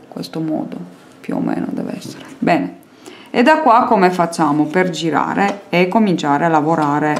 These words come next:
la parte sopra? E facciamo una catenella, ma io non la faccio, insomma meglio non fare una catenella,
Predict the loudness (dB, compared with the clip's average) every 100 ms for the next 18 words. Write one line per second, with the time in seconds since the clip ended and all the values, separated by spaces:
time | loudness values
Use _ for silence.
0 | 0 -2 0 0 0 -4 -6 -6 -6 -6
1 | -6 -10 -12 -12 -16 -14 -16 -16 -18 -8
2 | 2 6 6 6 6 6 4 0 -6 -14
3 | -20 -12 2 2 4 4 6 8 8 8
4 | 4 2 2 2 2 0 2 2 4 4
5 | 4 4 4 4 2 2 4 6 4 4
6 | 2 0 2 2 6 6 8 8 8 6
7 | 2 4 4 4 4 4 2 0 -4 -2
8 | 2 4 4 0